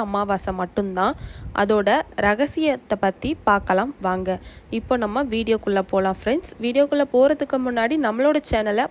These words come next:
மறக்காம சப்ஸ்கிரைப் பண்ணிக்கோங்க. ஒவ்வொரு மாசத்திலும் அமாவாசை வருது, ஆனா அந்த நாட்கள்ல நம்ம தர்ப்பணம் கொடுக்கறதில்ல. அதே மாதிரி படையல் அப்படின்றது எல்லாருமே அந்த மாசத்துல வைக்க மாட்டாங்க. வழிபாடுமே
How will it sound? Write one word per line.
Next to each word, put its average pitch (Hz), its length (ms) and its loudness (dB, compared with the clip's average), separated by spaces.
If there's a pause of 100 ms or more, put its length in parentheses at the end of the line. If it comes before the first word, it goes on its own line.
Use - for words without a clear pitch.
(120)
மறக்காம 214 460 0
சப்ஸ்கிரைப் 208 460 -2
பண்ணிக்கோங்க. 185 440 0 (880)
ஒவ்வொரு 320 340 8 (140)
மாசத்திலும் 233 600 2 (240)
அமாவாசை 247 600 2
வருது, 190 300 2 (520)
ஆனா 214 160 4 (520)
அந்த 269 180 4 (140)
நாட்கள்ல 247 540 4 (200)
நம்ம 220 260 0
தர்ப்பணம் 269 480 4
கொடுக்கறதில்ல. 214 640 0 (460)
அதே 220 140 4 (140)
மாதிரி 233 260 4 (380)
படையல் 262 400 6
அப்படின்றது 226 560 0 (140)
எல்லாருமே 226 420 4 (340)
அந்த 214 140 0 (100)
மாசத்துல 226 460 0
வைக்க 202 180 -2 (100)
மாட்டாங்க. 196 400 2 (580)
வழிபாடுமே 294 580 6